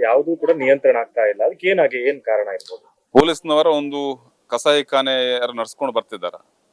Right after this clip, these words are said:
Speaker 2: ಅದರಲ್ಲಿ ಪೊಲೀಸ್ನವರ ಶಾಮೀಲ್ ಇರ್ಬೋದು ಅಂತ ಅನಿಸ್ತದೆ ನನಗೆ. ಯಾಕಂತ ಹೇಳಿದ್ರೆ ಮೊನ್ನೆ ಚಾರ್ಮಾಡಿ ಘಟನೆ ನೋಡಿದಾಗ ಕೂಡ ಹಾಗೆ ಅನಿಸ್ತದೆ ನಮಗೆ. ಅವರು ಎಲ್ಲಿ ಅಕ್ರಮಗಳು ನಡೀತಾ ಇದೆಯೋ ಅದನ್ನ ನಾವು ಮಾಹಿತಿ ಕೊಟ್ಟಾಗ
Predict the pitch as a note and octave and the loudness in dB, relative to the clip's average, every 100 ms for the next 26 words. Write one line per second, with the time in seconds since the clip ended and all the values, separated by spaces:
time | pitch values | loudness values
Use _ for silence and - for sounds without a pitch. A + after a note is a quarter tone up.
0 | _ C3 D3+ D3+ - C#3+ C#3+ - C3+ C3+ | _ -10 -8 -10 -8 -8 -6 -4 0 2
1 | B2 A#2+ _ _ - - C3 D3 C3+ A#2+ | 0 -4 _ _ -10 -4 -4 -4 -6 -8
2 | A#2+ B2+ A2 - G2+ F2+ F2 G2+ B2 A2+ | -8 -8 -10 -8 -12 -8 -8 -8 -10 -12
3 | A2+ F#2+ G#2 A2+ G#2 A2 A2+ A2 G#2+ G#2+ | -12 -12 -14 -14 -6 -4 -4 -8 -10 -12
4 | A2 A2 B2+ - G2+ G#2+ G2 - F2+ F2+ | -12 -10 -8 -6 -6 -8 -12 -16 -20 -20
5 | F#2 _ _ _ _ _ _ _ _ _ | _ _ _ _ _ _ _ _ _ _
6 | _ - D#3 F#3 F#3+ F#3 F3 E3 D3 _ | _ 2 2 2 0 0 -2 -6 -10 _
7 | _ B2+ D#3 F3+ D3+ D3 D#3 D3+ D3 C#3+ | _ -8 -2 -2 -2 -4 -4 -2 -2 -2
8 | C#3 D3 C#3 D3 C#3 C3+ C3+ A#2 C#3 D#3 | -4 -6 -6 -2 0 0 -4 -4 -6 -8
9 | D3+ C3 - A2+ | -8 -4 0 0